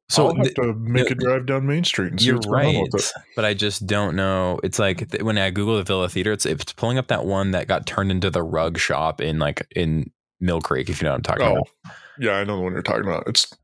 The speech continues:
Speaker 2: that's not the one I'm talking about.
Speaker 1: I know. And then what's
Speaker 2: This is just, like, a
Speaker 1: crazy
Speaker 2: tiny little theater that's
Speaker 1: It's gotta be, like, right next to the Art City Playhouse, right?
Speaker 2: Well, I think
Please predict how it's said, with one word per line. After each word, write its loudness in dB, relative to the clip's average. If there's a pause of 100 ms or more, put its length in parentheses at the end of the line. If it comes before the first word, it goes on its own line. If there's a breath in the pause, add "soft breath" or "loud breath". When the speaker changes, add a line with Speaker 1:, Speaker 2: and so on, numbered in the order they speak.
Speaker 2:
that's 0
not -2
the 0
one 0
I'm -4
talking -2
about. -4
Speaker 1:
I 2
know. 0
And 2
then 2
what's 2
Speaker 2:
This -2
is -4
just, 4
like, 4
a 2
Speaker 1:
crazy 2
Speaker 2:
tiny 0
little 0 (100)
theater 0
that's 0 (380)
Speaker 1:
It's 0
gotta 0
be, -2
like, 2
right 0
next -2
to -10
the 0
Art 0
City 0
Playhouse, -2
right? 0 (1160 loud breath)
Speaker 2:
Well, 0
I 0
think -2